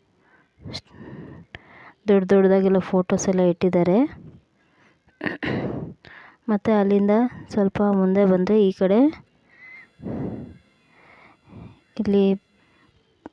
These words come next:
ಬುಕ್ಸ್ ಎಲ್ಲ ಇಟ್ಟಿದ್ದಾರೆ, ವೆರೈಟಿ ವೆರೈಟೀಸ್ ಬುಕ್ಸ್ ಎಲ್ಲ ಇದೆ, ಕಥೆಗಳ ಬುಕ್ಕು ಎಲ್ಲ, ಎಲ್ಲ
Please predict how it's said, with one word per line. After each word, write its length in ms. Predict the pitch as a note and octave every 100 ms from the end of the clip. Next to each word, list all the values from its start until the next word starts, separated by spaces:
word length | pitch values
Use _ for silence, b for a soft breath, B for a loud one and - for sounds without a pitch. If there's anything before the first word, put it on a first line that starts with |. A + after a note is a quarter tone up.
| _ _ -
ಬುಕ್ಸ್ 360 | G3+ G3+ - G#3+
ಎಲ್ಲ 180 | G3
ಇಟ್ಟಿದ್ದಾರೆ, 600 | G3 F#3+ - F#3 F#3 F#3 G#3+ D4 B B B B B B B _ _ b b b b b -
ವೆರೈಟಿ 360 | F#3 F#3+ G3+
ವೆರೈಟೀಸ್ 600 | G3 F#3+ F#3+ - G3 F#3
ಬುಕ್ಸ್ 400 | F#3+ F#3+ - -
ಎಲ್ಲ 160 | G3 F#3+
ಇದೆ, 440 | F#3 F3+ F3+ F#3+
ಕಥೆಗಳ 460 | G3 F3+ F3 F3+ F3+
ಬುಕ್ಕು 380 | F3 F3+ - E3+
ಎಲ್ಲ, 180 | E3 E3+
ಎಲ್ಲ 340 | F3 E3+